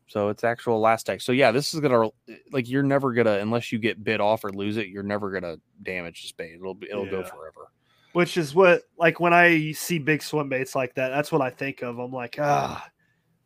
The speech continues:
Speaker 2: I'm gonna get, catch one fish on it or three fish or something. It's gonna tear." And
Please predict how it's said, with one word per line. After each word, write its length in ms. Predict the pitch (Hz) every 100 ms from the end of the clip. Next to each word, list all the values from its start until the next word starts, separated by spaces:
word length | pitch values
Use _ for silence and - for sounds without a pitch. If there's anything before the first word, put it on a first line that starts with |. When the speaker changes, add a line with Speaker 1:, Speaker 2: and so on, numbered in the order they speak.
| -
Speaker 2:
I'm 100 | 156
gonna 140 | 156
get, 260 | 147 147 -
catch 300 | 165 156 147
one 180 | 151
fish 340 | 147 - 147 -
on 220 | 143 147
it 200 | 143 135
or 180 | 120 113 _ _ -
three 180 | 180 165
fish 380 | - 151 143 139
or 80 |
something. 280 | 127 127 110
It's 120 | 123
gonna 180 | - 113
tear." 480 | - 127 117 117 113
And 180 | 107